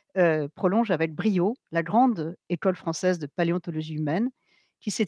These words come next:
illustrée depuis les origines de la discipline. Et donc, nous entendrons successivement, euh, José Braga, paléanthropologue, professeur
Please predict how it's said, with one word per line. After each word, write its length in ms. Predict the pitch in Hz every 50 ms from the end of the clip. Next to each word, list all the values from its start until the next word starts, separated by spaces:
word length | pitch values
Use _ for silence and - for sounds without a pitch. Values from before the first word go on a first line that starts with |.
| -
illustrée 600 | 185 165 165 165 - - - - 170 185 202 175 _ _ _
depuis 380 | 180 - 208 185 - - 226
les 160 | 190 175 160 170
origines 320 | 160 165 160 160 175 175
de 80 | 165 156
la 120 | 147 143
discipline. 560 | 143 143 139 - - - - - 123 95 78 147 - _ _ _ _ _ _ _ _ _ _ _ _ _ _ _ _ _ _ _ _ _ _ _ -
Et 60 | 175
donc, 240 | 156 220 254 311 -
nous 160 | - 220 202
entendrons 420 | 220 214 - 214 208 190 202 247 262
successivement, 840 | - - 190 - - 196 - - 196 185 180 190 190 202 185 175 165
euh, 160 | 117 127 135
José 300 | 139 147 185 180 170 196
Braga, 400 | 170 160 170 170 160 170 226 349 - _ _ _ _ _ _ _ _ _ _ _ _ _ _ _ _ _ _ _ _ _ _ _ _ _ _ _
paléanthropologue, 880 | - 180 165 156 156 156 - 180 156 - 170 156 175 196 233 320 339 - 294 - _ _ _
professeur 760 | _ - - 160 - 180 165 - - 202 185 185 180 170 -